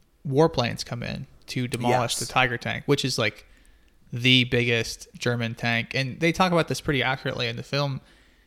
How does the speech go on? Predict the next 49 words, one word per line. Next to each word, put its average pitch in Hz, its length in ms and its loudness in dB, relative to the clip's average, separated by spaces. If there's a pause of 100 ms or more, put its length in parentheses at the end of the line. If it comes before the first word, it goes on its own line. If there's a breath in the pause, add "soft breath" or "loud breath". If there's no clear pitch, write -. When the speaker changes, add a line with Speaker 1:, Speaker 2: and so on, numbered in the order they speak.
(160 soft breath)
Speaker 1:
how 127 200 4
American 123 600 4
weaponry 123 440 0
is 107 140 -2
just 123 160 -2
not 123 320 0
able 123 260 -2
to - 140 -12
take 123 220 -4
out 117 180 -2
these 120 140 -6
big - 200 -6
tanks, - 560 -4
and 123 240 -6
they're 113 280 0
Speaker 2:
Yeah. 85 160 -6 (500)
Speaker 1:
divorced 131 420 0
from 123 120 -4
their 120 180 2
own 127 140 2
armor 120 480 0
because 120 500 -4
the 131 80 -4
beaches 123 400 -2
have, 107 160 -4 (500)
were 107 100 -4
a - 20 -6
clusterfuck, - 760 -4
right? 113 300 -4 (440 soft breath)
Speaker 2:
Yeah. 92 260 -12 (260)
Speaker 1:
And 139 180 6
so - 80 4
you 151 120 8
see 196 180 4
those 156 220 6
planes 151 340 2
come 123 200 -2
in, 117 280 0
and 120 100 -4
you're 120 120 0
like, 113 300 -2
"Yeah." 160 680 4
And 131 120 -2
I 131 60 2
was 127 100 -2
like, 127 120 -2
"Oh, 147 160 2
no, 135 340 2
let's," 127 220 -2